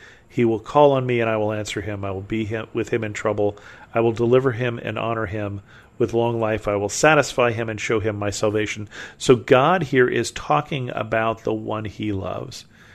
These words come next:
He's talking about you. He's talking about me. He's talking about those that he loves. And saying that he has protection, that he will answer him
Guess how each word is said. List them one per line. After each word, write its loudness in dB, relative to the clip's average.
He's -4
talking 4
about 4
you. 0
He's 2
talking 0
about -4
me. -10
He's -10
talking 2
about 2
those 2
that -2
he -4
loves. -8
And -4
saying 2
that 2
he -4
has -4
protection, -8
that -2
he -4
will -4
answer -4
him -6